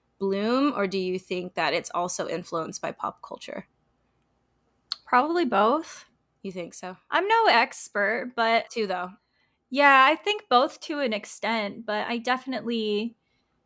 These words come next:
Speaker 2: yeah, I think both. <laughs> It's
Speaker 1: <laughs>
Speaker 2: like
Speaker 1: There's just something in
Speaker 2: the
Speaker 1: our D N A, but we're not cave people anymore, and, like, the men don't need to go,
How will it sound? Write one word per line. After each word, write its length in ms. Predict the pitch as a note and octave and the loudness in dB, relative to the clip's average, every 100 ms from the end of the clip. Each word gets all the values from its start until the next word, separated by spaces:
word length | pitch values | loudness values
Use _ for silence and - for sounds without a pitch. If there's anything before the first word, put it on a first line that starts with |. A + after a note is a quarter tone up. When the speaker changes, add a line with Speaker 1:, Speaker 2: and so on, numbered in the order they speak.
| _ _ _ _ _ _ _ _ _ _ _ _ - | _ _ _ _ _ _ _ _ _ _ _ _ -8
Speaker 2:
yeah, 360 | A#3 A#3+ A3+ A3 | 0 4 4 4
I 100 | C4+ | -2
think 240 | E4+ D#4 | -6 -8
both. 420 | - G3 G3 G#3+ - | -2 -2 -2 -6 -2
<laughs> 120 | D#4 D4+ D#4 D#4 | -2 4 2 4
It's 160 | C#4+ | -4
Speaker 1:
<laughs> 200 | B3+ C4 | 0 4
Speaker 2:
like 200 | C#4 C#4 | 6 4
Speaker 1:
There's 140 | A#3+ B3 | 2 0
just 200 | B3 - | 0 2
something 340 | A#3 A#3 C#4+ | 2 2 0
in 80 | C4 | 2
Speaker 2:
the 0 | |
Speaker 1:
our 120 | A#3+ | 0
D 100 | A3+ A3+ | -2 -2
N 80 | G#3+ | -2
A, 380 | G3 G3 F#3+ G3+ - - - | -4 -6 -8 -12 -20 -20 -6
but 120 | A#3 | -2
we're 120 | B3+ | 0
not 340 | D4+ E4+ C#4 - | 2 2 0 -6
cave 340 | - C4 C4+ | -4 -4 -4
people 300 | - G#3+ F3 | -8 -12 -10
anymore, 360 | D#3 F#3 F#3 - | -10 -12 -14 -12
and, 200 | - - | -12 -12
like, 180 | D#3+ - | -14 -8
the 80 | F#3+ | -6
men 240 | G3 G#3 | -4 -2
don't 200 | G#3 F#3+ | -4 -4
need 160 | F#3+ F#3 | -6 -8
to 60 | |
go, 600 | F#3 F3+ F3 F3 F3 F3 | -4 0 0 -2 -4 -8